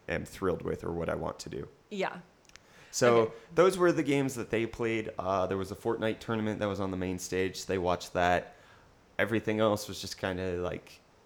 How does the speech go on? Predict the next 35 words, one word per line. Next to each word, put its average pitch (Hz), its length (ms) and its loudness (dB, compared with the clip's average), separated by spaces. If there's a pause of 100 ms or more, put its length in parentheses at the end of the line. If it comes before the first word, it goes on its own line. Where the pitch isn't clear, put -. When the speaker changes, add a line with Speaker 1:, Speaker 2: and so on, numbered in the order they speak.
(160)
Speaker 1:
"Oh, 95 220 2
okay, 90 300 0
it's 82 180 -6
just - 260 -10
a - 20 -10
big 87 240 -4
crowd 82 240 2
of 82 80 -8
people, 90 500 -6 (160)
and 82 200 -4
some 87 160 -4
people 87 280 -8
are 87 60 0
dressed 82 340 -8
up, 87 220 -4
and 85 80 -8
some 85 180 -4
people 87 320 -4
are, 82 200 -2
uh, - 300 -2 (1000)
looking 90 240 -6
funny." 85 380 -2 (160)
Like, 78 220 -4 (500)
Speaker 2:
Yeah, 180 380 -6 (100)
but 240 100 0
I - 40 6
Speaker 1:
Yeah. - 80 4
Speaker 2:
think 311 160 -2
they 233 120 -2
probably 190 440 -6
enjoyed 165 280 -8
the 160 60 -12
time 214 260 -10
with 180 220 -12
you. 175 240 -6